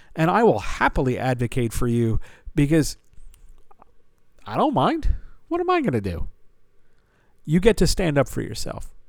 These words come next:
You're good enough. You can totally crane kick the blonde kid in the face and win the Hill Valley Karate Tournament. I believe in you. Next question. Question nine.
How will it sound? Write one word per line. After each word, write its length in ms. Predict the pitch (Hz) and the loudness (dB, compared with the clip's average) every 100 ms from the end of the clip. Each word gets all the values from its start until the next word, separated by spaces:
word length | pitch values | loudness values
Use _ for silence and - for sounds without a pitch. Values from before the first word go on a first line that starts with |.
| - | -8
You're 120 | 185 | -2
good 160 | 185 170 | 0 0
enough. 400 | 135 - - - - - | -2 -6 -8 -10 -12 -2
You 160 | 180 190 | 4 6
can 160 | 226 | 6
totally 380 | 180 185 190 185 | 8 8 8 6
crane 420 | 160 - 165 160 | 10 10 10 8
kick 280 | 156 170 - | 6 6 4
the 80 | 135 | -2
blonde 420 | 120 135 139 135 | 0 0 0 0
kid 140 | 143 139 | 0 0
in 100 | 120 | 0
the 100 | 110 | -2
face 460 | 123 104 98 - - - - | 0 0 -4 -8 -12 -18 -8
and 180 | 123 123 | -2 2
win 200 | 147 147 | 2 2
the 80 | |
Hill 320 | 117 131 127 123 | 4 4 4 2
Valley 340 | 117 107 110 | 0 0 -2
Karate 480 | - 104 101 78 80 | -2 -2 -2 -6 -4
Tournament. 560 | - 82 85 101 - - - - - _ - - - - - | -4 -6 -12 -14 -12 -14 -16 -20 -20 _ -20 -20 -18 -20 -12
I 140 | 110 117 | -6 -4
believe 320 | 104 107 64 | -4 -4 -6
in 100 | 65 | -12
you. 160 | 71 - - - - - | -16 -18 -20 -20 -18 -6
Next 220 | 135 - | -4 -2
question. 400 | - - - - - - - - - - - - | -2 -2 -6 -10 -20 -20 -20 -20 -20 -20 -20 -2
Question 560 | - 113 - 143 151 143 | 4 6 6 4 0 0
nine. 580 | 143 165 143 73 62 | 2 2 0 -4 -10